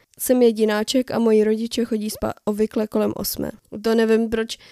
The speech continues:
já jsem si to tam pročítala a nevím proč jako lidem připadalo divný, že neměla na sobě podprsenku. Já doma také nenosím podprsenku, nenosím ji ani doma a nikdy jsem ji doma nenosila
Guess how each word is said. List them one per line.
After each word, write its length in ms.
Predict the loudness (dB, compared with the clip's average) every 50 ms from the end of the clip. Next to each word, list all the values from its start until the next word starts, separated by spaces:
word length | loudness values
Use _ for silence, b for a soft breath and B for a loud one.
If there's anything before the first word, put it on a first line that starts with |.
| B B B
já 60 | 0
jsem 140 | 2 2 2
si 120 | 2 2
to 120 | 2 2 2
tam 180 | 2 2 -2
pročítala 640 | -2 -4 -6 -8 -8 -8 -6 -6 -6 -6 -6 -6 -6 -6
a 380 | -4 -2 0 0 0 0 0
nevím 360 | 0 0 0 0 0 0 -2
proč 280 | -2 -4 -6 -6 -6 -6
jako 480 | -8 -6 -4 -2 -2 0 0 0 -2 -2
lidem 320 | -2 -4 -4 -4 -4 -4
připadalo 520 | -4 -4 -6 -4 -4 -4 -4 -2 -2 -2 -4
divný, 420 | -4 -4 -4 -2 -2 0 0 0
že 320 | -2 -4 -6 -6 -4 -4 -4
neměla 340 | -4 -4 -4 -4 -4 -4
na 100 | -4 -4
sobě 260 | -4 -4 -4 -4 -4 -4
podprsenku. 720 | -6 -8 -8 -8 -8 -6 -6 -4 -6 -6 -6 -6 -6 -6
Já 220 | -6 -6 -6 -6
doma 240 | -6 -8 -8 -8 -8
také 260 | -10 -10 -12 -10 -8
nenosím 440 | -8 -6 -6 -6 -8 -8 -10 -10 -10
podprsenku, 600 | -10 -12 -14 -14 -16 -14 -10 -10 -10 -10 -8 -10
nenosím 460 | -10 -8 -8 -8 -10 -10 -10 -10 -10
ji 60 | -10 -10
ani 220 | -10 -10 -10 -8
doma 300 | -10 -10 -10 -10 -12 -14 B B B B B B B B
a 40 |
nikdy 460 | -6 -4 -4 -4 -2 -4 -4 -4 -6 -6
jsem 200 | -6 -6 -6 -6
ji 80 | -6
doma 220 | -8 -8 -10 -8 -8
nenosila 640 | -8 -8 -8 -8 -8 -8 -6 -6 -6 -6 -6 -8